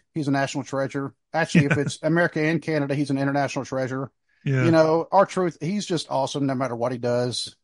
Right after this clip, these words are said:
Speaker 1: I mean, 'cause he's, he's, I'm fifty, he's older than I, he's, like, fifty-one
Speaker 2: Yeah.
Speaker 1: and looks fantastic.
Speaker 2: Yeah.
Speaker 1: I mean, and he's still carrying on. I mean, he knows he's not gonna be in the world title picture again. He's a former world champion. He held that belt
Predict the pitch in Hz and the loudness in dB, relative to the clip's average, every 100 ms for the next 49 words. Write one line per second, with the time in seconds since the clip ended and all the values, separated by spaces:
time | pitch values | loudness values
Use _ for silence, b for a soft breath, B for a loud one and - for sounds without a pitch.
0 | - 202 190 - 185 151 254 262 - - | -4 -2 -2 0 0 0 -4 -4 -8 -4
1 | 196 269 - - 196 302 - 151 - 120 | -2 -2 -4 -4 -2 -2 0 -2 0 -2
2 | 226 160 123 113 131 190 - - 156 - | 2 2 2 0 0 0 -2 -2 -4 -2
3 | 110 107 107 98 - _ _ _ _ - | -6 -6 -8 -12 -18 _ _ _ _ -2
4 | 139 156 151 147 165 160 - - 143 135 | 6 8 10 10 8 6 2 0 4 4
5 | 131 131 123 120 - 87 - _ _ _ | 2 0 0 -2 -6 -14 -20 _ _ _
6 | _ _ - 123 135 135 135 127 123 139 | _ _ -2 2 4 6 6 4 2 2
7 | 127 123 _ _ _ _ - - 196 - | 0 -2 _ _ _ _ -12 -4 -2 -2
8 | 190 202 - 185 185 175 170 185 190 185 | -2 -4 -2 0 0 2 2 2 2 2
9 | 202 226 208 202 - 208 196 190 180 160 | 4 4 4 2 -2 -4 0 0 -2 -2
10 | 160 139 135 135 127 120 120 117 117 101 | 0 2 0 0 0 -2 -4 -8 -8 -6
11 | 113 135 202 185 - 170 156 135 127 - | 0 2 4 2 4 4 6 4 2 0
12 | 107 104 131 165 180 180 143 113 156 135 | -4 -2 -4 0 4 6 4 2 0 0
13 | 143 - | -2 -2